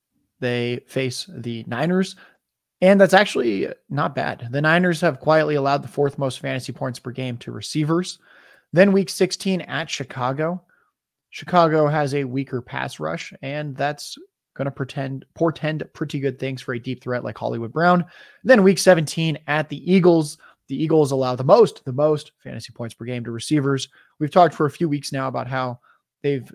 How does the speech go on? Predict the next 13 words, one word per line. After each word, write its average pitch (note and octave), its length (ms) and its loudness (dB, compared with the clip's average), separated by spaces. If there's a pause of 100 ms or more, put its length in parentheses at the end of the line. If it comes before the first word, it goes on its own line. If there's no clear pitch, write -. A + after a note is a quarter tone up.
(440)
uh, C3+ 260 -2
sort D#3+ 200 -2
of C3+ 60 -6
become D3+ 420 -2
a, C#3+ 60 -4
a C3+ 380 -4
defense C#3+ 420 -6
to - 80 -14
target C#3 400 -2
for C3 100 -12
quarterbacks C#3 720 -4
and B2+ 160 -8
receivers, C3+ 640 -6